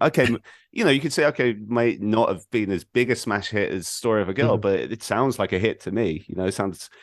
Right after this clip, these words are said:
Speaker 1: it was very
Speaker 2: Yeah.
Speaker 1: radio friendly at the same time still, you know,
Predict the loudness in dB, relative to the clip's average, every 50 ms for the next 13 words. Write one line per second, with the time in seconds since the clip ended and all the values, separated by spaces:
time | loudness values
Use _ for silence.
0 | _ _ -4 -2 2 2 2 2 4 4 4 4 4 4 2 2 2 0 0 -2
1 | -2 0 0 -2 -2 -2 -4 -4 -4 -4 -4 -4 -4 -2 -2 -2 -2 -2 -6 -10
2 | -10 -8 -8 -8 -8 -6 -4 -4